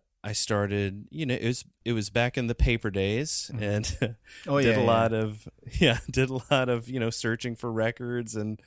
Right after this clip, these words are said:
Speaker 1: uh, we were actually scanning in the paper records at that point, but, uh, that's where I kinda got introduced to coding, 'cause I worked, uh, you know, uh, next to the coders, basically,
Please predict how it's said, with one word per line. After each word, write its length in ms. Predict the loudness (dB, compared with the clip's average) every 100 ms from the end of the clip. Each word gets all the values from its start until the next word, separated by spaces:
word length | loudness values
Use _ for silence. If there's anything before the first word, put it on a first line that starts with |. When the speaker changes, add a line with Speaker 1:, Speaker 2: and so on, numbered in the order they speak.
| _ _ _ -8
Speaker 1:
uh, 480 | -2 0 0 0 -2
we 140 | 0 2
were 140 | 4
actually 280 | 2 2 -2
scanning 520 | -2 -2 0 0 0
in 180 | -2 -2
the 80 | -4
paper 320 | -6 -6 -6
records 440 | -6 -6 -8 -12 -12
at 80 |
that 180 | -10 -10
point, 340 | -8 -10 -8 -6
but, 200 | -8 -8 -8
uh, 320 | -6 -6 -10 _ _ _ _ _ _ _ -4
that's 280 | -2 -2
where 100 | -2
I 60 | -2
kinda 240 | -2 -2
got 320 | 0 0 0 -2
introduced 640 | -4 -4 -4 -4 -4 -4
to 40 |
coding, 500 | -6 -2 0 0 -2 -6
'cause 160 | -4
I 80 | -4
worked, 420 | -2 -4 -4 -12 -12 -8
uh, 460 | -6 -4 -4 -6 -8 -12
you 180 | -10 -6
know, 380 | -6 -6 -8 -14 _ -12
uh, 320 | -8 -6 -8 -10 -8
next 300 | -2 -2 -2 -6
to 60 |
the 80 | -8
coders, 400 | -6 -8 -6 -8
basically, 640 | -6 -6 -8 -14 -12 -14